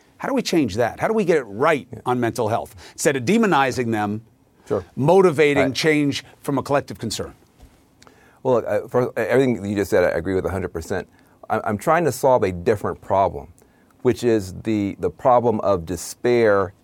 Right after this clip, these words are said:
Speaker 2: and cynicism and resignation on both sides while looking at funerals of Americans. That is dangerous. That is new. That is frightening. And I think that Biden might be well positioned. In other words,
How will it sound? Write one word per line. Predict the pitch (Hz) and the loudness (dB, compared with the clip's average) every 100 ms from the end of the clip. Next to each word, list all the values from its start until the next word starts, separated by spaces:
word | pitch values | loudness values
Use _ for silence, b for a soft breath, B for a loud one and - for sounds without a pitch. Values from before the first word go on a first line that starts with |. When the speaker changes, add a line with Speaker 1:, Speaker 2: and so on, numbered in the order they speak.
| - | -8
Speaker 2:
and | 95 92 85 | -6 -6 -6
cynicism | - 120 107 101 92 | -4 -4 -4 -6 -4
and | 87 | -2
resignation | 104 98 104 98 95 | -2 0 -4 -4 -6
on | 92 95 | -6 -4
both | 85 120 | 0 0
sides | 107 127 110 101 | 2 2 2 0
while | - 95 123 123 | -4 2 4 6
looking | 127 120 113 | 2 0 -2
at | 90 | -2
funerals | - 151 107 95 92 | -2 0 2 0 0
of | 107 | 0
Americans. | 107 127 110 87 - - b b b | 0 0 -2 -4 -12 -20 b b b
That | 95 170 302 170 | 4 6 6 4
is | 160 101 | 0 0
dangerous. | 90 131 127 80 62 - - _ - | 2 4 4 0 -8 -10 -20 _ -6
That | 101 185 247 | 4 4 4
is | 147 139 92 | 0 -2 -2
new. | 90 135 67 - b b b | 0 0 0 -6 b b b
That | 101 143 - - | 0 2 2 2
is | 135 - - - | 0 0 -16 -6
frightening. | - 170 - 82 73 _ b b b - | 0 0 0 -12 -16 _ b b b -6
And | 139 139 | -4 -2
I | 135 | -2
think | 127 - 247 | -2 -2 -2
that | 202 135 | -2 -2
Biden | 131 156 165 139 | 0 0 0 -2
might | 127 135 | -2 -2
be | 139 | -4
well | 123 123 120 | -2 2 0
positioned. | - 117 113 175 - 101 | 0 -6 -2 -4 -2 -4
In | 117 | 0
other | 170 147 | 0 2
words, | 113 110 | 2 0